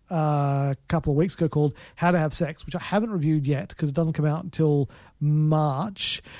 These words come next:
Um, and the, the film, um, you know, it wasn't great. Uh, in my opinion, it wasn't great.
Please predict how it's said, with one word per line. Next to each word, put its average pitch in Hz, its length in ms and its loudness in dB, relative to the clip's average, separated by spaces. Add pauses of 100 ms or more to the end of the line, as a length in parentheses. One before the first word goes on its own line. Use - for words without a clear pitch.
(200)
Um, 160 400 2 (840)
and 185 420 2 (560)
the, 196 200 4
the 185 120 0
film, 220 540 2 (160)
um, 160 840 2 (420)
you 170 120 0
know, 165 160 2 (240)
it 226 160 -4
wasn't 180 380 0 (200)
great. 220 360 0 (280)
Uh, 196 120 0 (420)
in 214 160 4
my 196 140 4
opinion, 220 520 2
it 196 60 -6
wasn't 160 280 0
great. 160 340 -2